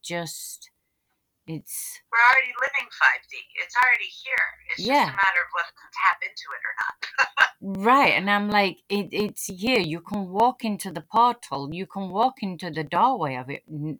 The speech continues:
Speaker 1: like, now."
Speaker 2: Yes.
Speaker 1: Um, but he's like, "No, there's solar flares going on, and we're all just gonna ascend off."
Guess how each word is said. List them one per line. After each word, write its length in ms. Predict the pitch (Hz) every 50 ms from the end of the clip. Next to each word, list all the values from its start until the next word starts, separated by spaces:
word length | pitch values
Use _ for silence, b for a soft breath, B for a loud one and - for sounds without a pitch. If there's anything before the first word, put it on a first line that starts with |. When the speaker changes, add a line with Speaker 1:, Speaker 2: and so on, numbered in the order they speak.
| _ -
Speaker 1:
like, 420 | 160 143 156 165 170 160 143 143
now." 500 | 139 143 143 147 202 262 262 131 90 - _ _ _ _ _ _ _ _ _ _ _ _ b b b b b b b _ -
Speaker 2:
Yes. 320 | 190 - - - - - _ _ _ -
Speaker 1:
Um, 240 | 202 208 208 175
but 100 | 165 202
he's 200 | 202 214 208 -
like, 200 | - 202 190 180
"No, 420 | 180 202 240 240 240 233 233 226 214
there's 320 | - 208 208 208 196 -
solar 400 | - - 233 233 247 254 247 233
flares 440 | 202 - - 208 202 196 185 175 -
going 320 | - 190 190 185 180 180 180
on, 200 | 175 175 175 170
and 100 | 127 127
we're 180 | 175 196 202 208
all 180 | 208 214 214
just 240 | 202 202 202 - -
gonna 260 | - 202 190 185 180 175
ascend 580 | 175 170 - - - - 214 220 226 226 208
off." 180 | 220 196 160 -